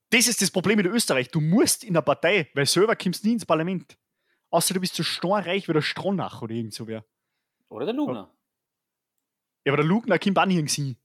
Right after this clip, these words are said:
Speaker 2: Ja, aber, aber, hm, ja.
Speaker 1: Der
Speaker 2: Das
Speaker 1: ist
Speaker 2: ist der
Speaker 1: lustig
Speaker 2: Stronach
Speaker 1: und,
Speaker 2: auch
Speaker 1: der
Speaker 2: nicht.
Speaker 1: ist lustig und tritt zur Präsidentschaftswahl an. Aber wenn wer eine Partei gründet, so wird, wird zum Beispiel die Partei Der Wandel oder,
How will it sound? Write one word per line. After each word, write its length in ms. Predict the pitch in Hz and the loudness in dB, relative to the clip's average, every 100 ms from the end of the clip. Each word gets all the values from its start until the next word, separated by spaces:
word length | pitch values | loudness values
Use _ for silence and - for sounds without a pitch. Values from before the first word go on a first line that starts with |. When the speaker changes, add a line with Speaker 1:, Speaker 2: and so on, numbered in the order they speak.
| _ _ _ _ | _ _ _ _
Speaker 2:
Ja, 200 | 120 135 | -18 -16
aber, 160 | 120 120 123 - | -16 -18 -20 -12
aber, 240 | 131 127 127 | -12 -12 -16
hm, 200 | 127 110 _ - | -18 -18 _ -20
ja. 60 | |
Speaker 1:
Der 60 | 113 _ _ _ _ _ _ _ - | -20 _ _ _ _ _ _ _ -20
Speaker 2:
Das 100 | - | 0
Speaker 1:
ist 0 | |
Speaker 2:
ist 280 | 147 151 147 | 2 4 4
der 60 | |
Speaker 1:
lustig 180 | 220 294 | 2 2
Speaker 2:
Stronach 180 | 294 151 | 0 0
Speaker 1:
und, 80 | 107 | 0
Speaker 2:
auch 20 | |
Speaker 1:
der 100 | 156 | 4
Speaker 2:
nicht. 120 | 170 165 | 4 4
Speaker 1:
ist 40 | |
lustig 340 | 208 - - 190 | 0 0 -2 -2
und 120 | 185 | -2
tritt 220 | - 196 | -4 -4
zur 120 | - | -2
Präsidentschaftswahl 840 | - 160 160 180 - 123 - 123 120 | 0 0 0 -2 -4 -6 -4 -6 -6
an. 120 | 120 - _ - - _ - _ _ _ _ _ _ _ _ _ _ _ _ _ _ - | -8 -14 _ -20 -20 _ -20 _ _ _ _ _ _ _ _ _ _ _ _ _ _ 4
Aber 180 | 160 160 | 4 6
wenn 100 | 196 | 2
wer 140 | 170 160 | 4 4
eine 60 | |
Partei 300 | 151 151 165 | 4 2 2
gründet, 440 | 220 180 175 190 - | 2 0 0 -2 -4
so 200 | - 156 | -4 0
wird, 160 | 151 _ | -2 _
wird 260 | 151 151 - | -2 -2 -2
zum 80 | 147 | -6
Beispiel 240 | 135 143 | -6 -6
die 40 | |
Partei 280 | 131 139 147 | -6 0 0
Der 200 | - 131 | 2 0
Wandel 500 | 127 185 233 147 135 | 2 2 0 -4 -12
oder, 360 | 139 139 135 | -6 -2 -2